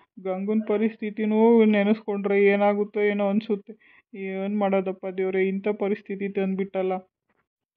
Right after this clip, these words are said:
ಅಮ್ಮ ಏನೋ ಜೈಲ್ಗೆ ಹೋಗಿ ಕೂತ್ಕೊಂಡ್ಬಿಡ್ತಾಳೆ, ಆದ್ರೆ ಅವಳು ಜೈಲ್ಗೆ ಹೋದ್ಮೇಲೆ ಮನೇಲಿರೋರ್ ಪರಿಸ್ಥಿತಿ, ನಮ್ಮನ್ನ ಯಾರು ಯಾವ ಥರ ಕಾಣ್ತಾರೆ ಅಂತ ನಮ್ಗಷ್ಟೇ ಗೊತ್ತಾಗೋದು.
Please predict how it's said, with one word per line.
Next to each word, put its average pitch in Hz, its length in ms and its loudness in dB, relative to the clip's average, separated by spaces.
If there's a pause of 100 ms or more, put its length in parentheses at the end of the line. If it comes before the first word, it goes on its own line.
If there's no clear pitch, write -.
(120)
ಅಮ್ಮ 190 200 -4
ಏನೋ 208 240 2
ಜೈಲ್ಗೆ 208 360 4
ಹೋಗಿ 214 180 4
ಕೂತ್ಕೊಂಡ್ಬಿಡ್ತಾಳೆ, 202 1080 0
ಆದ್ರೆ 185 380 -2 (320)
ಅವಳು 190 260 0
ಜೈಲ್ಗೆ 202 300 2
ಹೋದ್ಮೇಲೆ 196 800 0
ಮನೇಲಿರೋರ್ 202 600 -2
ಪರಿಸ್ಥಿತಿ, 208 600 -4
ನಮ್ಮನ್ನ 185 440 0
ಯಾರು 190 460 4
ಯಾವ 185 240 4
ಥರ 202 240 2
ಕಾಣ್ತಾರೆ 196 520 0
ಅಂತ 196 200 0
ನಮ್ಗಷ್ಟೇ 196 640 0
ಗೊತ್ತಾಗೋದು. 190 560 0